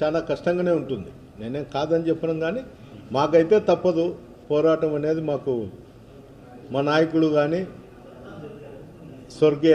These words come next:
రాజశేఖర్ గారు కానీ మాకు అది వెన్నుతో పుట్టిన విద్య. నేను అధికారంలో ఉండేది పది పన్నెండు సంవత్సరాలే. నా జీవితకాలం అంతా నేను ప్రతిపక్షంలోనే ఉండా. అధికార పార్టీ వాళ్ళు అనుకోవచ్చు ప్రతిపక్షంలో ఉన్నాడు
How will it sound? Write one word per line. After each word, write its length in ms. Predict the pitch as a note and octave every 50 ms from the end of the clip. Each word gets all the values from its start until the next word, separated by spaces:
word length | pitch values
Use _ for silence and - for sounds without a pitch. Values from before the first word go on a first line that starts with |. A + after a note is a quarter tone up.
| C#3+ C#3+
రాజశేఖర్ 460 | D3 D3 C#3+ - D3+ C#3+ C#3+ C#3 C#3 C3+ C3
గారు 140 | B2+ B2+ B2+ B2+
కానీ 180 | C3 D#3 G#3 A#3 - - - - - - - - - - - A2+
మాకు 160 | C#3 D3 C#3 D3
అది 120 | C#3 C3+ C#3 C3+
వెన్నుతో 360 | C3 C#3 D3+ D#3 C#3+ E3 E3 D3+ D3+ C#3+ - -
పుట్టిన 280 | C#3+ B2 B2 B2 C3 B2+ A#2+ A#2 A2 G#2+ G#2+ - - - A2
విద్య. 240 | A#2+ A#2+ B2 C#3 D#3 E3 F#3 - - - - - - - - - - - - - - - G#2+
నేను 180 | B2+ C#3+ D3+ D#3 D3 C#3
అధికారంలో 480 | C#3+ C#3 D3+ E3 E3 E3+ E3 E3 D#3+ D#3
ఉండేది 220 | D#3 D#3 D#3+ E3+ E3+ -
పది 140 | D3+ C3+ C#3 C3+
పన్నెండు 300 | C#3+ C#3 C3+ C#3 C#3+ C#3 - -
సంవత్సరాలే. 480 | C3+ C3+ B2+ C3 C#3 C#3 C3 C3 D#3+ G3+ - - - - - - - - - - - - - A#2
నా 60 | C3 C#3 C3+ A#2+
జీవితకాలం 600 | C#3 D#3 D#3+ D#3+ E3 D#3 D#3 D#3 D#3+ D3+ D3 C#3+ C#3+ C3+
అంతా 200 | C#3 - C3 G2+ F#2 - - - - - - - - - - - - - - - - - - - - - - - A#2+
నేను 140 | C#3 D3 C#3 C#3
ప్రతిపక్షంలోనే 720 | C#3+ C#3 C3 C#3+ D#3+ D#3 D3+ - E3 D#3+ D#3 D#3 D3+ D3 D3 C#3
ఉండా. 160 | C3+ C#3 D#3 G3 - - - - - - - - - - - - A#2
అధికార 300 | C#3 D#3 D#3 E3+ E3+ E3 E3 E3
పార్టీ 200 | E3 D3+ D3+ - D#3
వాళ్ళు 160 | D3 D3 C#3+ C#3
అనుకోవచ్చు 440 | C3+ C#3 C3+ D#3 C#3+ C#3 C#3 - - C3 B2+
ప్రతిపక్షంలో 640 | - C#3+ C3 C#3 C#3 D#3 - - - D3+ D3 C#3+ C#3 C3+
ఉన్నాడు 260 | C3 C3 C3+ C3+ C3